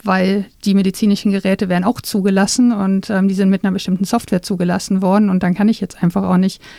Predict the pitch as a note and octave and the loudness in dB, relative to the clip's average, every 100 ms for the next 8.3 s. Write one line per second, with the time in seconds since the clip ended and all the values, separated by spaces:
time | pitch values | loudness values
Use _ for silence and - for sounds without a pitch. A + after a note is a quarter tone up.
0 | - G#3 F#3+ G3 A#3 A3 - G#3 - G#3 | -10 -4 -2 0 0 0 -4 -8 -4 -2
1 | G#3+ F#3+ G3 F#3+ F3+ - - - F3+ - | -2 -4 -2 0 0 -2 -4 -2 -4 -2
2 | F3+ F#3 - - - - G#3 G#3+ A3 F#3+ | -4 -4 -10 -20 -18 -4 0 2 2 2
3 | F#3+ F#3+ - G3 G3+ G3+ - C4+ - G#3 | 0 0 0 0 0 -2 2 2 0 -6
4 | - F#3+ F3 - F#3+ F3+ F3 F3 F3 G3 | -2 0 0 0 0 0 2 2 2 0
5 | F#3 - - - F3+ F#3+ G#3+ A3+ G3+ F#3+ | 0 -2 -16 -8 -4 0 2 2 0 -2
6 | G3+ G3+ G3 F3+ F#3 F3+ - F3 E3+ F#3 | -2 -2 0 0 0 -2 -2 -2 -2 -4
7 | - E3+ F3 F#3 - - - - - - | -4 -4 -2 -2 -4 -12 -20 -20 -16 -10
8 | F3+ G3 G3 | -4 -2 -2